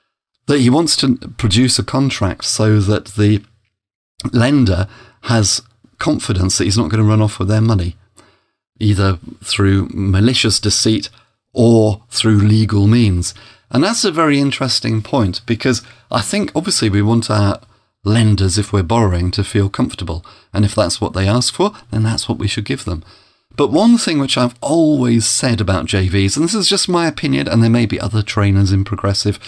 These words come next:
and other more experienced investors than myself maybe out there who would say that they don't always agree with this, but I would be saying to myself, "Do you know what? If there isn't a basic level of trust, then I'm not sure that I want to do a J V with somebody anyway."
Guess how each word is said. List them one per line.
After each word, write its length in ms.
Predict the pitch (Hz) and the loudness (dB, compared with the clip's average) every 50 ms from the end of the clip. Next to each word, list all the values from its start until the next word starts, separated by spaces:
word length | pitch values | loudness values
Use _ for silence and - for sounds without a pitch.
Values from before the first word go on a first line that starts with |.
| - - - - - | -20 -20 -20 -12 -6
and 180 | - 101 95 - - | -4 -4 -4 -4 -2
other 260 | 110 104 110 98 101 | -2 0 0 0 2
more 380 | 98 107 113 143 185 202 143 | 2 4 4 4 4 2 2
experienced 560 | 98 - - - - 131 135 123 107 101 - - | 0 0 -2 -2 0 0 2 2 0 0 2 2
investors 520 | 113 110 127 123 113 - - 117 104 95 | 2 2 2 0 -2 -2 -2 -2 0 2
than 100 | 107 107 | 2 2
myself 420 | 107 110 - - 196 190 160 - | 2 2 0 0 -2 -2 -2 -2
maybe 260 | 120 110 101 85 92 101 | -2 -2 0 0 0 0
out 200 | 92 90 - - | 0 -2 -2 -2
there 180 | 98 95 90 - - - - - - _ _ - | -4 -4 -4 -8 -14 -20 -20 -20 -20 _ _ -2
who 60 | 113 | -2
would 140 | 113 107 - | 0 0 -2
say 180 | - - 107 | -2 -2 0
that 140 | 98 82 73 | -2 -2 -2
they 120 | - 107 | -2 0
don't 200 | 107 110 113 - | 0 0 0 -2
always 360 | - 101 107 101 101 101 87 87 | -2 0 2 2 2 2 0 0
agree 300 | 87 - 120 123 117 101 | -2 0 0 2 2 2
with 140 | 87 85 | 0 0
this, 240 | 85 101 127 - - - - - - - - - - | -2 -2 -2 -2 -4 -8 -12 -18 -18 -18 -16 -8 -6
but 160 | - 147 - | -4 -4 -2
I 240 | - 139 160 185 196 | -2 -2 -2 -2 -2
would 180 | 175 175 151 - | -4 -6 -6 -4
be 120 | - 110 | -4 -4
saying 360 | 98 - - 120 120 120 117 | -2 -2 -2 0 0 0 0
to 140 | 104 - 104 | -2 -2 -4
myself, 340 | 92 90 87 - 101 98 98 | -4 -4 -4 -4 -4 -6 -6
"Do 120 | - - | -6 -8
you 40 | 143 | -6
know 140 | 180 196 196 | -6 -4 -2
what? 240 | 156 104 87 - - - _ _ _ _ _ - | -2 -2 -2 -4 -6 -16 _ _ _ _ _ -8
If 220 | 135 147 - - | -8 -8 -4 -4
there 140 | 139 131 - | -2 -2 -2
isn't 300 | - 139 131 175 170 - | -2 -2 -2 -2 -4 -2
a 40 | 113 | -2
basic 360 | 117 120 123 113 - - - | 0 0 -2 -2 -2 -4 -2
level 240 | 107 107 95 95 95 | -2 -2 -2 -2 -4
of 100 | 90 - | -4 -4
trust, 360 | - - 110 101 - - - | -2 -2 -2 -2 -2 -4 -4
then 160 | - 92 95 | -4 -2 0
I'm 80 | 95 98 | 0 0
not 160 | 107 110 - | 0 -2 -4
sure 200 | - - 110 95 | -4 -4 -4 -2
that 100 | 98 - | -2 -2
I 60 | - | -2
want 180 | 95 95 95 95 | -2 -2 -2 -4
to 80 | - | -6
do 140 | - 92 92 | -6 -6 -6
a 20 | |
J 240 | 85 85 95 87 90 | -6 -4 -4 -4 -4
V 160 | 87 98 87 | -4 -4 -4
with 160 | 85 90 87 - | -4 -4 -6 -6
somebody 320 | - 92 90 90 - 113 | -6 -6 -4 -4 -2 -2
anyway." 280 | 113 107 98 85 80 | 0 0 0 -2 -4